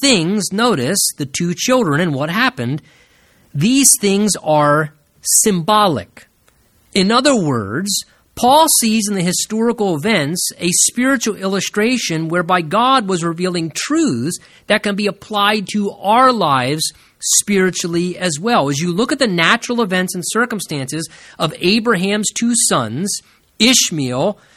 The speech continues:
who was a work of his own flesh, and then Isaac, who was a work of the Spirit of God miraculously through his faith in God's promise,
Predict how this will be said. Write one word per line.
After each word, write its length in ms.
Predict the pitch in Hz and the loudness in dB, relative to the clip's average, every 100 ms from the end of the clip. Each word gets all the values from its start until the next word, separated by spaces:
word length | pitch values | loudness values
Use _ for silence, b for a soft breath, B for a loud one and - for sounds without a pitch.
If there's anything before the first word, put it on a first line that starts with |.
| b | b
who 120 | - 190 | -4 0
was 180 | 170 | 2
a 80 | 151 | 2
work 460 | 135 131 170 214 180 | 0 0 2 2 0
of 120 | 135 | -4
his 200 | 151 143 | -2 0
own 160 | 147 131 - | 0 0 -4
flesh, 640 | 220 202 120 190 - - - _ _ b b b b - | 0 2 2 0 -2 -4 -10 _ _ b b b b -4
and 160 | 165 | 0
then 140 | 185 180 - | 2 0 -4
Isaac, 760 | 170 247 311 214 139 131 - - | -2 2 2 2 0 -2 -6 -12
who 120 | - | -4
was 220 | 185 175 170 | 0 0 0
a 80 | |
work 480 | 147 143 180 226 226 | -2 0 2 2 0
of 120 | 156 | -6
the 100 | 143 131 - - | -4 -2 0 0
Spirit 280 | - 269 262 | 0 0 2
of 140 | 190 | 0
God 380 | 180 220 175 156 | 0 2 2 0
miraculously 840 | 160 147 190 247 - 160 - 160 | -2 -2 0 -2 -4 -8 -6 -6
through 200 | 151 165 | -6 -4
his 220 | 151 151 - 226 | -4 -6 -6 -2
faith 320 | 254 175 170 | 0 -2 -4
in 100 | 147 | -6
God's 300 | 139 135 135 | -4 -6 -6
promise, 500 | - 226 240 123 | -8 -6 -4 -4